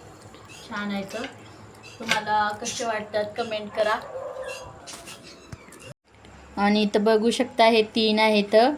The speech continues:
हे असेच मी घेतलेल्यासारखे. आणि ह्याला एक वर्षाची वॉरंटी आहे. हे बघा, इथं लिहिलेलं पण आहे. आणि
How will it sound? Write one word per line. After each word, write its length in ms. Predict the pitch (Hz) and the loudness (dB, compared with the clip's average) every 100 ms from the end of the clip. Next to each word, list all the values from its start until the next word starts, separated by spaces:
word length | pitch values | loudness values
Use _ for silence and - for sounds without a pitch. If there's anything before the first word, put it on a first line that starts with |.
| - - | -6 -2
हे 120 | 202 | 4
असेच 500 | 202 202 196 196 - 220 | 4 4 0 -2 -6 -2
मी 220 | 196 196 | 0 2
घेतलेल्यासारखे. 1000 | 208 208 208 202 190 196 180 180 214 285 320 - - - | 0 2 4 4 4 4 2 2 2 2 2 -10 -20 -4
आणि 240 | 196 202 | 0 4
ह्याला 200 | 202 196 | 4 6
एक 360 | 208 196 196 - | 6 4 2 2
वर्षाची 520 | 208 208 - - - | 2 4 2 0 0
वॉरंटी 600 | 202 208 208 196 202 220 | 2 6 6 6 2 0
आहे. 380 | 185 185 208 233 277 - - - - - - - | 2 4 4 2 2 -6 -20 -20 -20 -20 -10 -4
हे 120 | 190 | -2
बघा, 260 | 190 196 285 - - - - | 2 2 0 -4 -14 -16 -10
इथं 220 | 262 202 190 | -8 -2 0
लिहिलेलं 520 | 196 220 208 196 185 | 4 4 4 2 0
पण 220 | - 185 | -2 -2
आहे. 320 | 185 196 202 247 - - - - - - - - - - | 0 2 0 -2 -10 -20 -20 -20 -20 -20 -20 -20 -20 -12
आणि 800 | - 190 185 190 185 185 185 185 | -4 -2 -2 -2 -2 -2 -2 -4